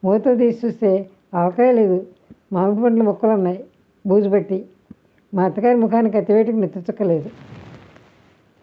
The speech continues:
ఫ్రెండ్స్, ఇదండి శ్రీమతి భానుమతి రామకృష్ణ గారి అత్తగారి ఆవకాయ కథ విన్నారు కదా.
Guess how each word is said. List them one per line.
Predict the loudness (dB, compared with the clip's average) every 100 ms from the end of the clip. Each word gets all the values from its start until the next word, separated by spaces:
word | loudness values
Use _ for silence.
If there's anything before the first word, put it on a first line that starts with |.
| _ _ _ _ _ -14 -12 -12 -14 -18 _ _ _ _ _
ఫ్రెండ్స్, | -4 -2 -2 -8 -12 -10 -10 -10 -16 -14 -4
ఇదండి | 0 0 0 -4 -8 _ _ _ _ _ -2
శ్రీమతి | 0 0 -2 -8 -10 _ _ _ -4
భానుమతి | -2 0 0 0
రామకృష్ణ | 0 -2 -4 -8 -4
గారి | -2 -4 -10 -20 _ _ _ _ _ _ _ -10
అత్తగారి | -4 -2 0 0
ఆవకాయ | 0 -2 -4 -6 -6 -16 _ _ _ _ _ _ _
కథ | -4 0 0
విన్నారు | 0 -2 -4
కదా. | -6 -8